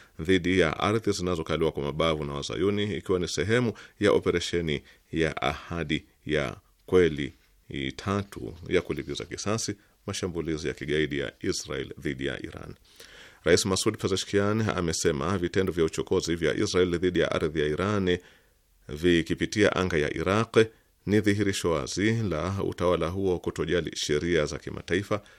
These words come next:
na ameitaka serikali ya Iraq kulinda anga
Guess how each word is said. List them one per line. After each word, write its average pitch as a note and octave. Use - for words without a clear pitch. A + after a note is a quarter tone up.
na D#2+
ameitaka C#2
serikali D2
ya -
Iraq D2+
kulinda D2
anga E2+